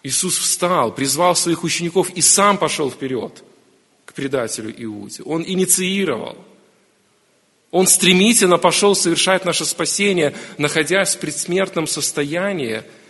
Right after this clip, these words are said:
Христос проявил величайшую силу, могущество, власть. Это наш Господь. Это наш Господь. Он решительно спасал нас, приняв чудовищный гнев Отца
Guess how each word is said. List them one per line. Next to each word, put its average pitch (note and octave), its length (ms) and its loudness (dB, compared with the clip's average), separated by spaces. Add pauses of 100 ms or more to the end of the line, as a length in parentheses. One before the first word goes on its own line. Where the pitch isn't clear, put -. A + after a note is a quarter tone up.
(120)
Христос F3+ 540 -2
проявил D#3+ 420 -2
величайшую E3+ 760 -2
силу, F3 640 -4 (220)
могущество, C3+ 1040 -6 (240)
власть. B2+ 920 -4 (1000)
Это D3 180 -8
наш D3 200 -8
Господь. B2 680 -10 (680)
Это B2 200 -16
наш - 220 -14
Господь. - 680 -16 (1500)
Он A#2+ 140 -4
решительно B2 520 -4
спасал B2 520 -6
нас, G2 360 -12 (340)
приняв B2 340 -6
чудовищный B2+ 680 -6
гнев A2 320 -10
Отца G2 420 -10